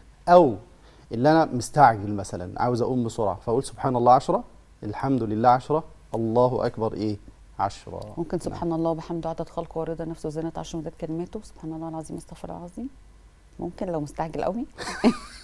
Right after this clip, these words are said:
Speaker 2: <laughs> بجد، ما هو كل، مش ده، ده، ده ملايين الحسنات دي، صح؟
Speaker 1: لا، خلينا بس ناخد بالسنة يا
Speaker 2: ماشي.
Speaker 1: أستاذة دعاء في دي، وبعد كده روح اعمل اللي أنت عاوزاه.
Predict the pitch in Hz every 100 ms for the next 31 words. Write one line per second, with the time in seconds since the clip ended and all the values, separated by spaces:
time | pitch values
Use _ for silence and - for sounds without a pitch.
0 | - - - - - - 294 285 226 160
1 | 175 214 269 202 175 208 165 196 202 208
2 | 180 170 147 - - - 135 135 170 165
3 | 170 165 180 180 175 175 190 196 180 170
4 | 156 143 110 - - 196 233 - - -
5 | 113 107 - 101 110 131 156 151 156 123
6 | 143 - 107 - 151 131 107 113 127 123
7 | 113 175 - 131 160 156 120 101 - 143
8 | 139 208 156 165 165 - 131 127 131